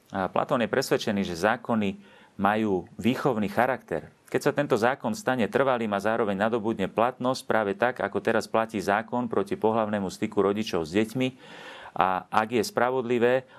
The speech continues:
ovládne aj ostatné ľubostné styky, prinesie nekonečne veľa dobra. Pritom, hm, v slovenskom referende napríklad vôbec nešlo o zavádzanie nejakých nových utopistických zákonov na podporu mravnosti,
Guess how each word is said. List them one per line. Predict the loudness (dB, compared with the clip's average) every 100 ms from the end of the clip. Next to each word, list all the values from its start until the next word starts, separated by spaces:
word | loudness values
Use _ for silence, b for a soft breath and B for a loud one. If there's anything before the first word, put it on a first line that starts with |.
| B
ovládne | 2 2 2 0 0
aj | 0
ostatné | 0 -2 0 0
ľubostné | 2 0 0 -2
styky, | -2 -2 -2 0 -2
prinesie | 0 0 0 0 -2
nekonečne | 0 0 0 -2 -4 -6 -2
veľa | 0 0 -4 -6
dobra. | -2 -2 -2 -8 -16 _ _ -16
Pritom, | -8 -2 0 2 0 -4
hm, | -8 -8 -8
v | -8
slovenskom | -2 0 0 -2 -2
referende | 0 -2 -2 -2
napríklad | -4 -4 -6 -4
vôbec | -2 0 -2
nešlo | -4 -4 -2 -2 B B B B
o | -4
zavádzanie | -2 0 0 -2 -2 -2
nejakých | -2 -4 -2 0
nových | 0 -2
utopistických | -2 -2 -4 -8 -10 -8 -4 -2
zákonov | -2 -2 -4 -2
na | -4
podporu | -4 -4 -2 -2
mravnosti, | -2 -4 -6 -8 -8 -8